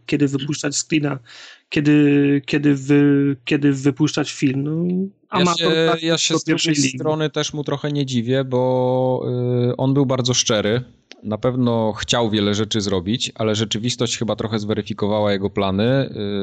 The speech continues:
Speaker 2: y, i jak się pojawiły duże pieniądze od wydawcy, to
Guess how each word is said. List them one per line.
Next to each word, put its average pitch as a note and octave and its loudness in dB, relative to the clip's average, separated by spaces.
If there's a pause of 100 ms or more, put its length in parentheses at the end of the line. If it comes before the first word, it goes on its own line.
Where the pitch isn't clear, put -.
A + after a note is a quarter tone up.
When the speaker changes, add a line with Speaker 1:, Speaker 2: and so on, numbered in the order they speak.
(120)
Speaker 2:
y, - -8
i A2 0
jak G#2 2
się A2 -2
pojawiły G#2 0
duże G2+ -2
pieniądze G2+ 0
od F#2+ -2
wydawcy, G2 -2 (640)
to G#2 0